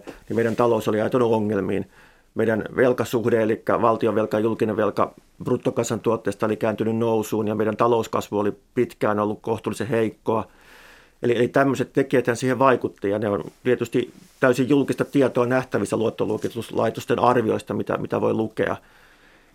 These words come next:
Ei siinä ehkä sillä tavalla, jos näitä talousfundamentteja katsoo,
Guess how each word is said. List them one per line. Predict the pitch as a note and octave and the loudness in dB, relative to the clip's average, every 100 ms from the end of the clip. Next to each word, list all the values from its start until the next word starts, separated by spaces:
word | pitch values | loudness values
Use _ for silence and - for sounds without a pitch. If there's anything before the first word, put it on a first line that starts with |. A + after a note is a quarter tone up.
| - - _ - - | -12 -12 _ -4 0
Ei | A#2 | 2
siinä | B2 A#2+ | 2 2
ehkä | B2 C3 | 2 0
sillä | - C#3+ - | 0 0 2
tavalla, | B2 B2 A#2 | 2 2 2
jos | A#2 | 0
näitä | B2 B2 | -2 -2
talousfundamentteja | - C3 A#2+ A#2 - C3 A#2 A2+ A2 G#2 A2 G#2+ | 2 4 4 0 -2 0 2 2 0 -2 -2 0
katsoo, | B2+ A2+ - A2 G#2+ | 0 0 -2 -2 -2